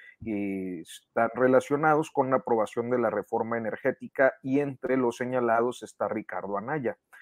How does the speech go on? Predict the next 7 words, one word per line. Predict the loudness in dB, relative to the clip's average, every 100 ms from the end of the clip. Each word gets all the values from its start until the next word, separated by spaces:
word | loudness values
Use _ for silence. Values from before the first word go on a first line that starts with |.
| -20
Entonces, | _ 2 2 2
me | 0
parece | 4 4 2 0
muy | 2 2
natural | 0 -2 2 4 4 -2 -12 _ _
que | -2 2
haya | 2 2 2 4 4 4 0